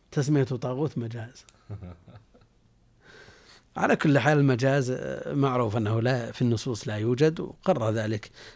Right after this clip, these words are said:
أهل العلم، والخلاف في لغة العرب هل هو موجود أو غير موجود، والمسألة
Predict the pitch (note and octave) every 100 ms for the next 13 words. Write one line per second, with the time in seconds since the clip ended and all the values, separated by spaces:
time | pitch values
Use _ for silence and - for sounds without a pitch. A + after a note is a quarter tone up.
0 | _ B2+ A#2 G#2 G#2+ C#3 E3 - _ -
1 | - _ D3+ C3+ C#3+ C3 C3+ B2 G#2 -
2 | A2+ C3 B2+ - A2 B2 A2 G2 A2+ A2+
3 | A2+ A2 A2+ A#2 A2+ A#2 A#2+ G#2+ G#2 C3+
4 | F#3 F#3+ C3 A2 C3+ A2+